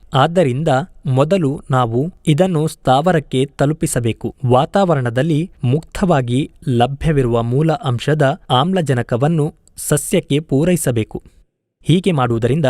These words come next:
ಇದು ನಮ್ಮ ಚಂಡಮಾರುತದ ಸಮಸ್ಯೆಯನ್ನು ಪರಿಹರಿಸುತ್ತದೆ. ಇದರಲ್ಲಿ ಏನು ಖರ್ಚು ಮಾಡುವ ಅಗತ್ಯವಿಲ್ಲ. ರಾಸಾಯನಿಕ ಗೊಬ್ಬರಗಳನ್ನು ನಿಲ್ಲಿಸಿ ಸಾವಯವ ಗೊಬ್ಬರವನ್ನು ಹೆಚ್ಚಿಸಬೇಕು. ಇದನ್ನು ಮಾಡುವುದರಿಂದ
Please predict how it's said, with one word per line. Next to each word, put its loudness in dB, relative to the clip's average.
ಇದು 2
ನಮ್ಮ 0
ಚಂಡಮಾರುತದ 0
ಸಮಸ್ಯೆಯನ್ನು -2
ಪರಿಹರಿಸುತ್ತದೆ. -2
ಇದರಲ್ಲಿ 0
ಏನು 2
ಖರ್ಚು -4
ಮಾಡುವ 0
ಅಗತ್ಯವಿಲ್ಲ. -2
ರಾಸಾಯನಿಕ 2
ಗೊಬ್ಬರಗಳನ್ನು -2
ನಿಲ್ಲಿಸಿ -2
ಸಾವಯವ 2
ಗೊಬ್ಬರವನ್ನು -2
ಹೆಚ್ಚಿಸಬೇಕು. -2
ಇದನ್ನು 2
ಮಾಡುವುದರಿಂದ 0